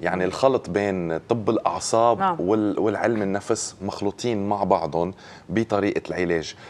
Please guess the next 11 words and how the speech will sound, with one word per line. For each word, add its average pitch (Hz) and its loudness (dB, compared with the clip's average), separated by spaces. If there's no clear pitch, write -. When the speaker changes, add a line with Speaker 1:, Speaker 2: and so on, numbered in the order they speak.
Speaker 1:
الجايدد 113 0
برين 107 0
ايمج، 95 -2
يعني 87 0
ال-، 85 0
التخيل 117 0
واستعمال 110 -2
الخيال 107 0
والفكر 95 -2
والتصوير 107 -2
الذهني 90 -2